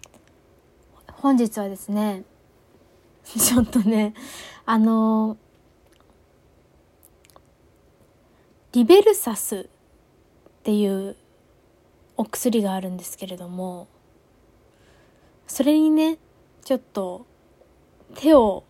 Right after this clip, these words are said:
染めかけたというか、ちょっとそのあた-、お話をしていこうと思います。で、リベルサスっていうのは、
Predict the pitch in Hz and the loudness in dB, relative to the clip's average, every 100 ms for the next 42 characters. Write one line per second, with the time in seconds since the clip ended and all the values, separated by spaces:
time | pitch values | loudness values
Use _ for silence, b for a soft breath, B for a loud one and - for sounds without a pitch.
0 | _ - 226 220 226 - - 226 220 202 | _ -10 -2 0 -2 -4 -6 -2 -2 -4
1 | 190 190 185 180 - 185 - - _ b | -8 -8 -8 -12 -14 -14 -16 -20 _ b
2 | b b b b b _ _ _ _ _ | b b b b b _ _ _ _ _
3 | _ _ _ _ _ _ _ _ _ _ | _ _ _ _ _ _ _ _ _ _
4 | - 254 - 226 226 233 233 240 220 233 | -2 -2 0 0 0 -2 -6 -6 -4 0
5 | 233 226 247 226 214 - - - 214 208 | 0 -2 0 0 0 -4 -10 -6 -6 -6
6 | 214 202 185 185 - 175 - - - - | -8 -8 -12 -18 -20 -20 -20 -20 -20 -20
7 | _ _ _ _ _ _ _ _ _ _ | _ _ _ _ _ _ _ _ _ _
8 | _ b b b - 220 233 453 453 392 | _ b b b -6 0 4 4 2 -2
9 | 320 - 220 _ 214 202 220 196 185 190 | -2 -4 -8 _ -6 -2 -2 -2 -4 -6
10 | 196 185 202 | -6 -8 -14